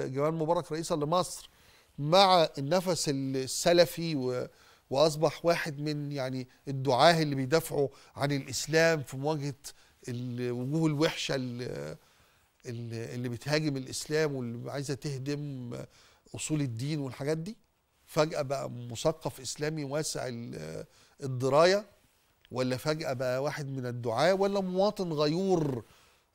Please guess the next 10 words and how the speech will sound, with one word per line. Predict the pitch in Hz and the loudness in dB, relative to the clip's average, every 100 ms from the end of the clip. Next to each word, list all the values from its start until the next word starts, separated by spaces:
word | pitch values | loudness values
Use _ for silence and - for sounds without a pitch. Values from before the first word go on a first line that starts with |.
| - | -6
آه، | 127 120 117 | -2 -2 -2
يعني، | 127 120 117 120 120 120 117 113 | -4 -2 -4 -4 -6 -6 -6 -6
آه، | 113 113 _ _ - | -8 -10 _ _ -4
خايف | 175 202 190 - | 2 2 2 0
قوي | 208 202 160 | 0 2 2
على | 123 139 135 | 0 -2 -4
الإسلام | 143 - - 175 190 180 175 _ _ _ 135 | -6 -8 2 4 4 2 -10 _ _ _ -6
من | 151 196 190 | -2 0 0
الأصوات | 165 143 - 156 180 190 - | -2 -4 -4 2 2 2 -2
ال-، | 139 131 123 127 120 120 | -6 -6 -6 -6 -8 -10